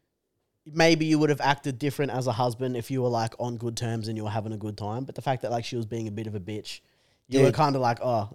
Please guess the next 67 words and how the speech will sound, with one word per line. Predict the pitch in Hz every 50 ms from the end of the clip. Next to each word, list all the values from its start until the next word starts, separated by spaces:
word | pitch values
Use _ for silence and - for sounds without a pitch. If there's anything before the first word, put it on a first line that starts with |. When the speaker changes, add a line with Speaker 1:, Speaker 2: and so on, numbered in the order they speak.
| - 120 117
Speaker 2:
I | 139
tell | 120 170 175
you | 190
Speaker 1:
could | 202
Speaker 2:
what | 208 175
Speaker 1:
you | 151
hesitate | 131 139 139 147 143 - 151 151
a | 151
little | 151 160 151 151
bit | 165 160 - -
going | 131 139 143 143 135
out | 135 131 143
there?" | 175 208 254 -
Speaker 2:
I | 151
tell | - 170 170
you | 156 165
what | 170 139 127
my | 147 139
brain's | 123 127 123 120 127 135 139
going | - - 131 131 135 131
with | 131 127
this | - 127 143 180 - -
Speaker 1:
Go. | 139 139
Speaker 2:
right | 127 -
now. | 131 147 196 202 - _
Next | - 135 143 151 151 -
time | - 160 156 147
they | 143 139
have | 147 135 165 139
an | 127 120
argument | 120 120 123 - 147 143 170 190 214 233 - _ _ _ _ _ _ _ _ _
and | - 139 127 -
she's, | - 135 131 131 127 - -
she's | - - 143 131 -
kicking | - - 151 139 - 131
off | 127 131 135
about | 143 135 127 127 123
some | - 123 117
shit, | 117 - - 143 165 - - _ _ _ _ _ _ _ -
he | - 135 127
just | 120 123 117 -
drops | - 127 123 120 - -
the | 117 123 120 120
old, | 117 113 110 113 - - _ _ _ _ _ _ _ _
"You | - 135
remember | 160 190 220 240 247
last | 190 160 151 147 170 -
time | - 180 175 175 170
you | 165 156
did | 147 156 151 147
this | 160 165 175 180 180 - -
and | 156
then | 156 160 156
you | 147
got | 135 135 135 135
out | 131
of | 127 131
the | 127
car | - - 131 127 131
and | 131 123
your | 120 117
mum | 117 117 120 117 120 123 131
got | 127 123 120
eaten | 120 123 120 107 123
by | 127 127 110
a | 104
tiger?" | - - 113 113 120 127 143 156